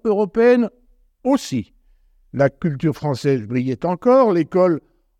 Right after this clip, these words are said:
enseignait, même si c'était pas folichon, la criminalité, criminalité était basse,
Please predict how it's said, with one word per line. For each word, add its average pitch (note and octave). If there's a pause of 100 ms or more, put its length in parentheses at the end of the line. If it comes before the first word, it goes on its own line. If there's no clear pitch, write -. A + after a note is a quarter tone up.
enseignait, A3+
même D#3+
si -
c'était A2+
pas B2
folichon, B3+ (580)
la C#3+
criminalité, G3 (160)
criminalité G3+
était A2+
basse, G3+